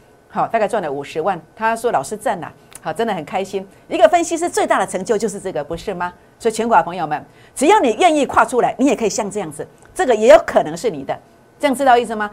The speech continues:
好，所以呢，这档标股一定要跟上，一定要跟上。好，面对才有东山再起的机会。好，包括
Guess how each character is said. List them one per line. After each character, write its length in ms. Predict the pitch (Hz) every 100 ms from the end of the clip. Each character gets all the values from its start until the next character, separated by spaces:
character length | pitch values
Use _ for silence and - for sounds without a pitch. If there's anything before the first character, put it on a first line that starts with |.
| - - -
好， 280 | 202 240 - -
所 160 | -
以 80 | 302
呢， 180 | 247 233
这 180 | 233 370
档 120 | 190 170
标 180 | 262
股 200 | - 165 -
一 80 | 180
定 120 | 240
要 60 | 196
跟 140 | 208
上， 200 | 196 214 - _ _ _ _ _ -
一 100 | 180
定 100 | 220
要 80 | 202
跟 160 | 202
上。 160 | 196 180 - -
好， 220 | - 208 -
面 180 | 330 254
对 120 | 269
才 160 | 196
有 60 | 202
东 140 | 220 202
山 200 | 208 202
再 160 | 202
起 120 | - 135
的 60 |
机 200 | 139 185
会。 200 | 180 165 -
好， 120 | -
包 140 | 165 254
括 260 | 262 269